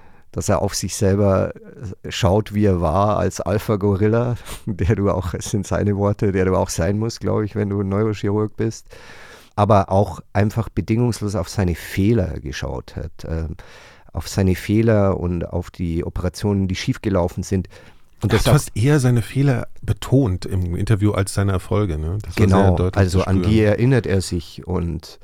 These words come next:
Speaker 1: und das fand ich extrem eindrücklich, dass man natürlich mit diesem wundervollen englischen Humor und Augenzwinkern, aber trotzdem
Speaker 2: Seinem
Speaker 1: so
Speaker 2: Charme,
Speaker 1: ehrlich,
Speaker 2: also er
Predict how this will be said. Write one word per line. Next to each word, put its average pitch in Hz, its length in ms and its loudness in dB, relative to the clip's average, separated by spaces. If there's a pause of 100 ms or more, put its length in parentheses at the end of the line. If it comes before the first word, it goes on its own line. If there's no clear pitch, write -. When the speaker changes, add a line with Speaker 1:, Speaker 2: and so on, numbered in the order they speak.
Speaker 1:
und 95 100 -2
das 107 140 0
fand 92 160 0
ich 82 180 -6
extrem 87 760 -2 (140)
eindrücklich, 90 920 0
dass - 280 -6
man 82 360 -2 (600)
natürlich 165 520 0
mit 123 160 -2
diesem 104 340 -2
wundervollen 98 1200 2
englischen 92 600 0
Humor 87 800 0
und - 220 -10
Augenzwinkern, 90 800 -2
aber 92 400 0
trotzdem - 320 -6
Speaker 2:
Seinem 113 140 6
Speaker 1:
so - 120 0
Speaker 2:
Charme, 120 240 6
Speaker 1:
ehrlich, 123 140 0
Speaker 2:
also 110 140 4
er - 40 -4